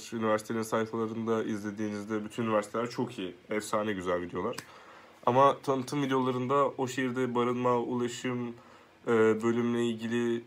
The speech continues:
bilgiler olsun, yemek falan ve, ve bilgiler yok. Ee, benim projemde nasıl Yok Atlas sayısal bilgiler veriyorsa ben öğrencilerin çektiği, e, vlog var videolardan.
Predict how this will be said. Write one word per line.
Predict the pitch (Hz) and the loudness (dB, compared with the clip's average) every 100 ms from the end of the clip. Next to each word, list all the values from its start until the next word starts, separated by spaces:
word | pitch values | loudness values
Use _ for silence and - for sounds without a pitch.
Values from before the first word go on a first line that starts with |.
| - | -10
bilgiler | 120 117 113 117 117 | -6 -2 -2 0 0
olsun, | 117 113 110 - 120 117 | 2 0 -4 -6 -4 -2
yemek | 113 117 117 117 110 | 0 0 0 -2 -4
falan | - 120 117 117 117 - | -4 0 2 0 -4 -6
ve, | 123 117 | -2 0
ve | 117 113 | 0 0
bilgiler | 110 110 143 | 0 0 0
yok. | 147 110 - - - - - - - - - - | 0 -2 -2 -10 -16 -20 -20 -20 -20 -20 -20 0
Ee, | 110 104 101 104 - | 6 6 6 2 -6
benim | 123 147 165 | 2 4 4
projemde | 160 151 156 160 | 4 4 4 4
nasıl | 156 - | 2 2
Yok | 135 143 | 4 4
Atlas | 131 143 139 | 4 2 0
sayısal | - - 123 120 131 131 131 - | 0 2 2 8 10 10 6 -2
bilgiler | 123 117 117 120 | -2 2 6 6
veriyorsa | 120 123 123 123 117 120 - - | 6 4 0 2 4 4 0 -4
ben | 120 117 | 0 4
öğrencilerin | 117 117 110 110 113 117 | 4 4 2 -2 -4 -4
çektiği, | - 113 - 104 104 107 | -4 -6 -4 -4 -2 0
e, | 107 101 | 2 2
vlog | 98 104 104 | 4 2 6
var | 107 107 | 6 6
videolardan. | 104 95 92 92 120 | 0 -4 -4 -4 -6